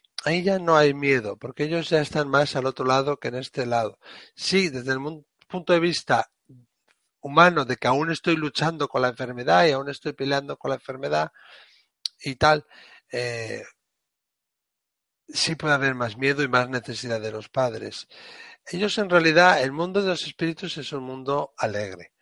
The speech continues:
Lo digo muchas veces. La gente me pregunta que por qué gente medio como Marilyn o como yo somos más niños, ¿no? Incluso otros medios que conocen,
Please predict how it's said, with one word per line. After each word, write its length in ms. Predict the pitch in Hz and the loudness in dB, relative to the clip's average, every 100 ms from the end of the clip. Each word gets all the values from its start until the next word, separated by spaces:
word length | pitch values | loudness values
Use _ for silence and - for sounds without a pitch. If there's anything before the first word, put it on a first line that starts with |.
| _ _ _ - | _ _ _ -16
Lo 80 | 113 | -12
digo 240 | 117 127 127 | -8 -8 -8
muchas 380 | 127 - 113 | -10 -12 -10
veces. 340 | 120 113 - 110 | -10 -10 -10 -6
La 80 | 107 | -6
gente 280 | 131 127 | -8 -10
me 120 | 147 139 | -6 -6
pregunta 460 | 127 127 135 143 | -6 -8 -6 -6
que 120 | - | -6
por 160 | 123 123 | -10 -12
qué 100 | - | -8
gente 480 | 139 147 127 143 135 - - - - _ | -6 -6 -4 -4 -4 -8 -20 -20 -20 _
medio 360 | - 143 147 143 | -8 -6 -6 -6
como 220 | 123 117 | -6 -2
Marilyn 640 | 117 151 160 156 156 156 147 | 4 4 4 0 -2 -2 -2
o 100 | 131 | -4
como 220 | 123 123 | -6 -8
yo 300 | 123 143 135 | -4 -4 -4
somos 280 | - 147 143 | -8 -6 -2
más 200 | 143 120 | -2 -2
niños, 540 | 135 147 135 113 110 - | -4 -6 -6 -10 -12 -10
¿no? 200 | 143 156 | -10 -10
Incluso 340 | - 131 139 | -12 -12 -6
otros 260 | 127 151 143 | -6 -4 -2
medios 300 | 156 147 139 139 | -2 -2 -6 -4
que 140 | 147 | -2
conocen, 580 | - 143 147 147 151 | 0 0 0 2 0